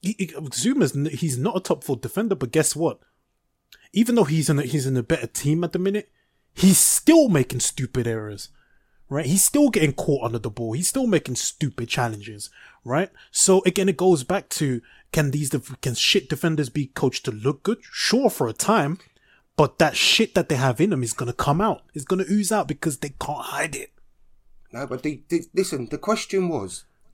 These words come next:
Speaker 2: is this squad good enough to get into the top four? This, even
Speaker 1: Is
Speaker 2: with
Speaker 1: this a
Speaker 2: these
Speaker 1: top
Speaker 2: defen-,
Speaker 1: four
Speaker 2: listen,
Speaker 1: squad?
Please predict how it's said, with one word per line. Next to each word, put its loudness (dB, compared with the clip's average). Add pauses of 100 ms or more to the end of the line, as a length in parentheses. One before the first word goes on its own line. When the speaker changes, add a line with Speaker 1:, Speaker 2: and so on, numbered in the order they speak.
Speaker 2:
is 0
this -2
squad -4
good -10
enough -8
to -18
get -10
into -14
the -18
top -16
four? -12 (880)
This, 0 (340)
even 0
Speaker 1:
Is 4
Speaker 2:
with -2
Speaker 1:
this 0
a 2
Speaker 2:
these -2
Speaker 1:
top 4
Speaker 2:
defen-, 2
Speaker 1:
four 0
Speaker 2:
listen, 2
Speaker 1:
squad? -8